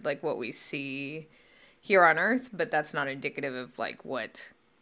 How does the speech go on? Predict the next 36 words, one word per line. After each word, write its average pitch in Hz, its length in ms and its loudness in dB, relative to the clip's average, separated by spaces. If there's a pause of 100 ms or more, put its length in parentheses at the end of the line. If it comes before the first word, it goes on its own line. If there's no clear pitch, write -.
(160)
the - 140 -10
asteroid - 540 -6
belt - 220 -4
has - 240 -6
to 147 80 -10
say, - 340 -4
which 165 300 -4
is 170 160 -4
another 180 680 2
show 135 580 0 (440)
<laughs> - 440 -12
about 185 580 4 (240)
<laughs> - 400 0
categorizing 170 680 4
asteroids. - 720 -4 (180)
So, - 320 -4 (160)
yeah, 190 240 8
you're 208 160 6
right 220 280 10
in 175 100 -8
terms 160 300 -6
of 139 220 -2
probably 147 380 0
the 139 100 -10
most 139 400 -8 (480)
abundant 160 600 0
out 139 300 -2
there, 113 260 -10
maybe 135 260 -8
not 120 200 -6
what - 160 -8
we 101 120 -10
see - 260 -8
here - 200 -10
on - 100 -16
Earth. - 260 -20